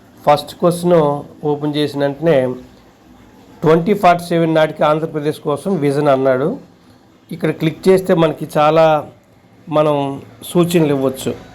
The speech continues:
ఇందులో ఏవైనా మనం ఆప్ట్ చేసుకోవచ్చు. మీకు ఏదనిపిస్తే అది ఇక్కడ మనం, ఆ, టిక్ చేసుకోవాలి. ఒకటి లేదా రెండు లేదా మూడు, మ్యాక్సిమం త్రీ వరకే మనం టిక్ చేసుకోవచ్చు. For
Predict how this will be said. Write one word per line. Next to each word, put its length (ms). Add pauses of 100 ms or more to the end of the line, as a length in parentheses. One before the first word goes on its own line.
(100)
ఇందులో 240
ఏవైనా 480
మనం 380 (340)
ఆప్ట్ 340
చేసుకోవచ్చు. 720 (580)
మీకు 260
ఏదనిపిస్తే 800
అది 540
ఇక్కడ 540
మనం, 480 (580)
ఆ, 440 (120)
టిక్ 260
చేసుకోవాలి. 600 (720)
ఒకటి 360
లేదా 340
రెండు 300
లేదా 320
మూడు, 420 (720)
మ్యాక్సిమం 720
త్రీ 180
వరకే 360
మనం 200 (100)
టిక్ 240
చేసుకోవచ్చు. 640
For 200